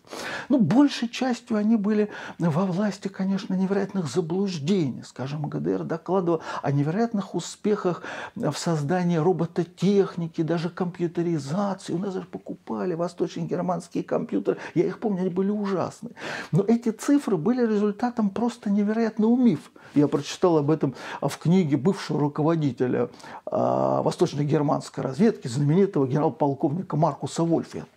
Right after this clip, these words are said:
написал о нем книгу, а, в жи-, серии "Жизнь замечательных людей в молодой гвардии". Читал поэтому внимательно и его, и о нем.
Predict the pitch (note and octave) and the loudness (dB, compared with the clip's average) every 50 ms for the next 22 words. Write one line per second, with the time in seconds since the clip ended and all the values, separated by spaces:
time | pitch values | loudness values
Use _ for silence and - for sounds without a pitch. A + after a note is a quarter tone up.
0 | _ - C#3+ C#3 D3+ D3 - - - - B2+ C3 C3+ - - - E4 C4+ G#3+ - | _ -6 -4 -2 -4 -4 -4 -4 -6 -4 -4 -4 -4 -6 -4 -4 -2 -2 -2 -4
1 | - - - - - - - - - D3+ D#3 D3+ D3 D3 C#3+ C3+ C3 B2+ A#2+ E3 | -6 -10 -14 -14 -12 -12 -8 -4 -2 0 2 2 2 2 0 0 -2 -2 0 2
2 | E3 C#3+ - - E3+ D3+ D#3+ D3 C3 D#3 C#3 C#3 A#2+ C#3 C#3+ C#3+ - C#3+ C#3+ - | 2 2 2 0 2 2 2 2 2 2 0 0 0 0 0 0 0 0 -2 -2
3 | C#3 C#3+ - D3 D3 C#3 C#3 C3+ C3 C3 - C3+ C#3 - - C#3 C3 C3 D3 G3+ | -4 -4 -2 0 0 2 2 0 -2 -2 -2 -4 -2 -2 -2 -2 -2 -2 0 0
4 | C4+ C#4+ A#3+ F#3 F3 E3+ - - F3+ - - B3 B3 A3+ A3+ - F#3 F3+ F3+ F#3 | 0 0 0 -2 -4 -4 -4 -4 -4 0 0 0 2 2 0 -2 -4 -2 0 -2
5 | E3+ D#3+ E3+ F3+ F3+ F3+ F3+ E3+ E3 - - D#3 D#3 D3 - - - E3+ C#3 C#3+ | -2 0 0 0 0 0 0 0 0 -2 -2 -2 -2 -2 -4 -4 -2 0 0 2
6 | C#3 C#3+ E3 B3+ C#4+ A3+ D#3+ B2+ G#2+ C3 - - E3+ A#3 B3+ B3 B3 | 2 2 4 4 4 4 2 0 -2 -4 -2 0 2 2 2 0 -2